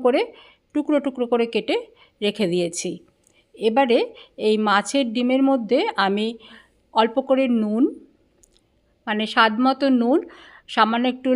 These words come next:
লঙ্কার গুঁড়ো, আর এর মধ্যে দিয়ে দিচ্ছি আদা বাটা হাফ চা চামচ, রসুন বাটাও হাফ চা চামচ, নিয়ে একটু মাখিয়ে রেখে দিচ্ছি পাঁচ থেকে দশ মিনিটের জন্য। হাত দিয়ে মাখিয়ে নেওয়াই ভালো, কারণ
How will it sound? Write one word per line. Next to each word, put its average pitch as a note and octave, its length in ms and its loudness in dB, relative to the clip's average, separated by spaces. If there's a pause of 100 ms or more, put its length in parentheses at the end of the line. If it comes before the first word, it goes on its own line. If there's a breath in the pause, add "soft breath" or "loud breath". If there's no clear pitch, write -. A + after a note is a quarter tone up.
লঙ্কার G#3+ 380 4 (100)
গুঁড়ো, C4+ 240 0 (720 loud breath)
আর F#3+ 120 4 (380)
এর A3 140 -2
মধ্যে B3+ 280 0
দিয়ে A3 180 -2
দিচ্ছি A3 280 -6 (280)
আদা G#3 260 0
বাটা A#3 340 2
হাফ G3 240 -2
চা A#3 160 -4
চামচ, B3+ 300 0 (220)
রসুন A3 300 0 (100)
বাটাও D4 320 0 (180)
হাফ F#3 180 0 (100)
চা E3+ 160 -2
চামচ, F3+ 280 -8 (440 loud breath)
নিয়ে B3+ 200 4
একটু B3+ 240 -4 (440 loud breath)
মাখিয়ে A3 480 4
রেখে A#3 280 0
দিচ্ছি C4 240 -2 (120)
পাঁচ A3 160 2 (120)
থেকে G#3+ 160 -2 (120)
দশ F3 140 -2 (100)
মিনিটের F3 440 -4
জন্য। F3+ 160 -6 (140)
হাত G#3 140 2 (120)
দিয়ে A#3 220 2
মাখিয়ে A3 320 -4
নেওয়াই A#3 320 0
ভালো, A#3 160 0 (120)
কারণ G3+ 160 -2